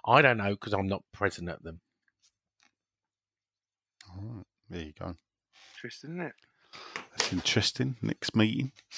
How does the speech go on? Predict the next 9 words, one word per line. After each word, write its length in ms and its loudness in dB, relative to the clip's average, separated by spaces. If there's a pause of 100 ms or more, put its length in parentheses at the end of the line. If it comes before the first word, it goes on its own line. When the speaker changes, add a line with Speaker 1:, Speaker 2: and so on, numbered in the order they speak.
(640)
Speaker 2:
Next 360 2
up, 200 8 (420)
uh, 380 8
thanks 260 4
for 60 2
that. 120 8
Oh, 280 8
uh, 220 8 (720)
Len. 320 4